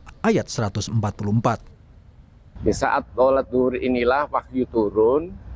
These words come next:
Speaker 2: karena itu merupakan perintah spontan dan langsung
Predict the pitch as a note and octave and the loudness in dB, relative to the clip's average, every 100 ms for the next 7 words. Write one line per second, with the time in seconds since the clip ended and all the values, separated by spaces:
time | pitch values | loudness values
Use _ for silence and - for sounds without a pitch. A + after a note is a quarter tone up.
0 | - - - - C3+ C3+ C#3 C3 - - | -14 -12 -10 -4 -2 2 2 2 0 0
1 | C3+ - D3 B2 C3+ A#2+ A#2+ C3 A#2+ A2+ | 0 2 2 2 0 0 -2 -2 -4 2
2 | A#2 G2+ - D#3 - - - - - - | 2 2 -2 -4 -4 -10 -10 -12 -16 -10
3 | - C3+ D3+ D3+ D3+ C#3 A#2 A2 G#2+ - | -4 0 2 2 0 0 -2 -6 -12 -20
4 | - - A#2 A2 - C3+ D3 C#3+ - F3 | -8 -2 -2 -4 -4 0 2 0 2 2
5 | F3 | 0